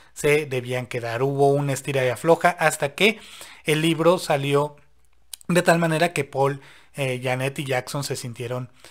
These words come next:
eh, satisfechos. Dije Janet y Jackson y eso me recordó a, eh, Janet Jackson, pero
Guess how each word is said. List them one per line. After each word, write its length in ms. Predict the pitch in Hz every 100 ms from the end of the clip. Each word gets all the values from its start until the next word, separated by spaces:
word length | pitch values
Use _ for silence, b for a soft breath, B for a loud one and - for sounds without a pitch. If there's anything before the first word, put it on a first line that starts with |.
| B B
eh, 440 | - 120 113 110 110
satisfechos. 1000 | - 123 - - - 110 - - - _ _ _ _ - B B B
Dije 260 | 143 156 143
Janet 440 | 127 127 139 -
y 140 | - 127
Jackson 400 | 131 135 143 135
y 80 |
eso 160 | 127 143
me 100 | 135
recordó 560 | 113 110 123 113 117 120
a, 240 | 117 110 B B B B -
eh, 240 | 113 110
Janet 320 | 113 120 127 127
Jackson, 440 | 131 117 123 110
pero 240 | 113 107